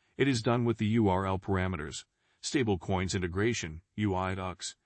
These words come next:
and the smart contracts feature of the development. Its key component in building the new N F T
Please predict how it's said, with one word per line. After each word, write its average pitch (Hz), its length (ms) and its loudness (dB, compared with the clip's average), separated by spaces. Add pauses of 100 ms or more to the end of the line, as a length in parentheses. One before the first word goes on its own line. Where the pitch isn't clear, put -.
(220)
and 123 80 -2
the 113 80 -2
smart 92 320 -4
contracts 92 580 -4
feature 143 320 -4
of 76 100 -6
the 90 60 -6
development. 90 540 -6 (120)
Its - 180 4
key 220 180 0
component 90 580 2
in 107 200 2
building 120 340 6
the 95 80 6
new 104 260 6
N 123 140 0
F 117 180 -2
T 95 320 0